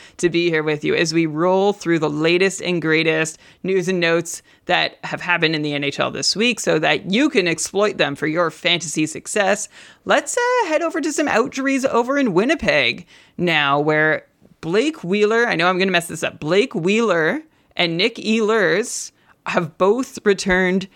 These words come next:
to the lineup. The return of Wheelers, uh, in Winnipeg, which is basically, yeah, it's a third of the top six there.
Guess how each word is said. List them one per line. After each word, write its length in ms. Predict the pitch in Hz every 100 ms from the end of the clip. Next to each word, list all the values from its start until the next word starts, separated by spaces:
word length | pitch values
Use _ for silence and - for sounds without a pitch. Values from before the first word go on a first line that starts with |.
| _
to 100 | -
the 80 | 180
lineup. 300 | 170 180 160
The 100 | 151
return 300 | 160 - 247
of 120 | 302
Wheelers, 680 | 190 254 262 143 98 - - - - -
uh, 160 | 151 143
in 140 | 175
Winnipeg, 440 | 180 196 185 160 139
which 200 | 160 170
is 100 | 165
basically, 720 | 175 202 247 202 160 156 -
yeah, 100 | 170
it's 100 | -
a 80 | 135
third 380 | - 190 220
of 140 | 247 165
the 80 | 160
top 340 | - 175 185
six 320 | - 160 -
there. 380 | - 147 147 202